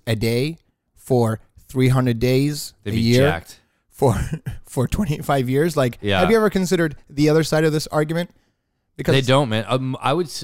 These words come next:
Speaker 2: I would almost say most people are looking after themselves and only themselves. And that's why
Speaker 1: Yeah.
Speaker 2: on a, like, a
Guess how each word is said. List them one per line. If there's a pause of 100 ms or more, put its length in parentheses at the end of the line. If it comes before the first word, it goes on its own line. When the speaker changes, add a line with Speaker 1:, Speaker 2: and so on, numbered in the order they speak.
Speaker 2:
I
would
almost
say
most
people (520)
are
looking
after
themselves
and
only
themselves.
And
that's
why
Speaker 1:
Yeah.
Speaker 2:
on
a,
like,
a